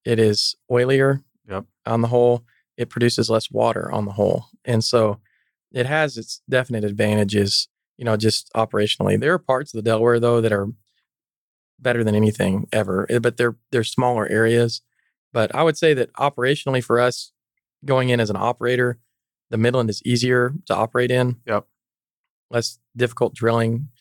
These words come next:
Speaker 1: is the biggest thing. And so, you know, as a new operator, especially it, and during Double Eagle two, the Midland was more conducive to what we are capable of accomplishing.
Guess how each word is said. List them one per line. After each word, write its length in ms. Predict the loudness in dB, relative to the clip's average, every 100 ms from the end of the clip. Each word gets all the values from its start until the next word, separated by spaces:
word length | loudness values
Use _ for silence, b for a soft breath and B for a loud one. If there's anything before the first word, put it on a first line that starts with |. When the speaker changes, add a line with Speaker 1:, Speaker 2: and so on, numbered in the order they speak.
| _ -10
Speaker 1:
is 100 | -2
the 80 |
biggest 260 | 0 0 0
thing. 300 | 0 0 -2 _ _ _ _ -8
And 120 | -4
so, 420 | 2 2 2 -2 _
you 80 | -2
know, 100 | 0
as 120 | 2
a 40 | 0
new 240 | 2 2
operator, 600 | 0 -2 -2 -4 -4 -6 -12
especially 560 | -2 -2 0 -2 -4 -6 _ -8
it, 140 | -8 -4
and 120 | -2
during 180 | 0 0
Double 220 | 0 -2
Eagle 120 | -2 -4
two, 420 | 0 2 2 0 -6 _ _ _
the 120 | -4 0
Midland 480 | 2 2 2 2
was 140 | 0 2
more 180 | 0 0
conducive 600 | -4 -4 -2 0 -2 -2
to 80 |
what 240 | -2 -2 -2
we 100 | -6
are 60 |
capable 500 | -4 -4 -4 -4 -4
of 100 | -4 -6
accomplishing. 640 | -6 -8 -8 -14 -20 -20